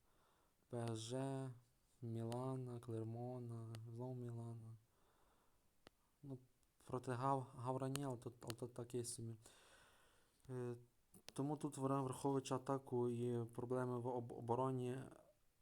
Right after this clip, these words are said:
Рена, е, розглядається тотал більше одного Марселя. Е, тотал більше одного на Рен також можеш було, в принципі, розглядати, але проблема в тому, що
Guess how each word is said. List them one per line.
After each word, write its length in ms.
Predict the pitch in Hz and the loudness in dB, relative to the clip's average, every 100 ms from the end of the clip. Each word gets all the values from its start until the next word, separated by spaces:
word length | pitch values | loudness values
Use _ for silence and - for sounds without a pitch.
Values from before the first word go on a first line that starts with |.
| _ _ _ _ _ _ _ _ _ - _ _ _ - | _ _ _ _ _ _ _ _ _ -20 _ _ _ -6
Рена, 420 | 127 131 143 139 | -2 0 0 -2
е, 460 | 131 131 156 123 127 | -6 -8 -10 -8 -4
розглядається 600 | 127 120 123 127 131 131 | -2 0 0 0 -2 -4
тотал 280 | 117 127 127 | -6 -6 -4
більше 300 | 123 127 123 | -4 -4 -4
одного 340 | 120 127 123 | -2 -2 -4
Марселя. 500 | 120 113 - 117 110 110 - - - _ - | -4 -6 -6 -6 -6 -10 -20 -20 -20 _ -10
Е, 340 | 120 117 120 120 | -6 -4 -4 -2
тотал 280 | 143 139 139 | -2 0 0
більше 320 | 135 131 135 | 0 -4 -2
одного 360 | 131 135 127 | 0 0 0
на 240 | 131 131 131 131 | -2 -2 -4 -4
Рен 200 | 127 131 | -2 -2
також 340 | 131 143 139 131 | -2 -2 -4 -2
можеш 300 | 135 131 139 | -2 -2 0
було, 220 | 135 131 | 2 2
в 60 | |
принципі, 420 | 131 135 131 - 131 | 2 0 0 -2 0
розглядати, 640 | 127 123 120 131 131 120 120 - - - - - - | 2 0 2 2 2 -2 -4 -8 -10 -10 -6 -8 -4
але 280 | 123 131 127 - _ _ | 2 2 2 -4 _ _
проблема 420 | - 123 127 135 | 2 4 6 4
в 100 | 131 | 0
тому, 360 | - 139 139 127 | -2 0 0 -2
що 220 | 110 - | -4 -2